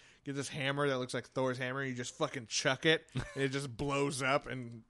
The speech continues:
Speaker 1: destroys everything. So that's really cool. There's one called the Defender, which is, like, a support class. Puts up, like, a big bubble force field, and the force field will have different, um, adding attributes, like boost to weapons, boost to defense, that sort of thing.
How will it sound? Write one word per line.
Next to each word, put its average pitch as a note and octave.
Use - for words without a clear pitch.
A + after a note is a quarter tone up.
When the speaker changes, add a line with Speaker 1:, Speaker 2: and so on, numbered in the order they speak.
Speaker 1:
destroys C3
everything. C3+
So -
that's A#2+
really A2+
cool. A#2+
There's C3+
one C#3+
called C#3
the C3+
Defender, C3+
which C3
is, A#2
like, A#2
a A#2
support -
class. C3+
Puts -
up, C#3+
like, C3+
a B2
big B2
bubble C3+
force C#3+
field, C#3+
and B2
the A#2+
force C3
field B2+
will A#2+
have A#2+
different, A#2+
um, A2
adding B2
attributes, A#2
like A2
boost C3
to B2+
weapons, A#2+
boost B2
to A2
defense, A#2
that A2+
sort A#2+
of A2+
thing. A#2+